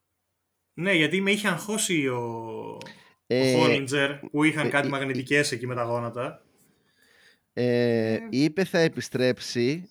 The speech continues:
Speaker 2: απλά δεν είπανε πότε θα επιστρέψει. Εμένα λίγο αυτό με αγχώνει. Εγώ θα ήθελα να
Speaker 1: Αυτό,
Speaker 2: το δω
Speaker 1: αυτό.
Speaker 2: λίγο στο regular season με καμπατσάκια.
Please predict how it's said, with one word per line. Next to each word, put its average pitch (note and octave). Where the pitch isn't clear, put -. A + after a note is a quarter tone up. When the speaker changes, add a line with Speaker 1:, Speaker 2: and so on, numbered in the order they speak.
Speaker 2:
απλά D3+
δεν D#3+
είπανε F#3
πότε E3+
θα -
επιστρέψει. A2
Εμένα C3+
λίγο C#3+
αυτό D3+
με C#3
αγχώνει. F#2
Εγώ B2+
θα D3+
ήθελα D#3+
να C#3+
Speaker 1:
Αυτό, -
Speaker 2:
το B2+
δω D3
Speaker 1:
αυτό. -
Speaker 2:
λίγο D#3+
στο C#3
regular C#3+
season A2+
με A#2
καμπατσάκια. A#2